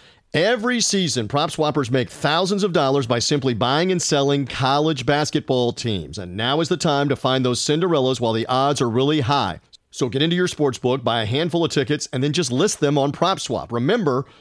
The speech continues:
only one team needs to make a run, and that ticket will pay for the rest.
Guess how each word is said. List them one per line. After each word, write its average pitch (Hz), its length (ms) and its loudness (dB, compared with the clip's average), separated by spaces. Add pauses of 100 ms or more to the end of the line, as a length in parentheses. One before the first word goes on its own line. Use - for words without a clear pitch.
(100)
only 117 220 -2
one 123 380 -2
team 208 360 0
needs 190 200 0
to 180 80 0
make 170 200 0
a 170 60 2
run, 160 260 2
and 127 100 2
that 147 160 0
ticket 170 340 -2
will 123 120 -2
pay 160 460 0
for 156 340 0
the 143 100 0
rest. 135 380 0